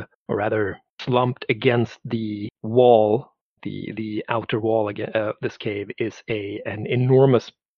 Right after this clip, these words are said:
person. Maybe not a giant, uh, in the, in the D and D sense, but, uh, maybe a half giant or something. This person is, is easily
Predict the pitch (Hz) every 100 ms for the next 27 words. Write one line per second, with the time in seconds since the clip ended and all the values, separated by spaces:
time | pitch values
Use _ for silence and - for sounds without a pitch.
0 | - - 117 - - - _ _ 143 175
1 | 190 147 117 123 117 131 147 180 - -
2 | - - 117 120 131 120 127 127 131 123
3 | 127 120 131 123 127 131 135 127 135 -
4 | 110 107 - 113 104 104 104 - - 110
5 | 117 107 101 - - 120 151 - - 175
6 | 170 180 185 - - - 139 160 151 170
7 | 175 - _ _ - 127 - 117 104 -
8 | 113 - 143 143 - 123 120 113 107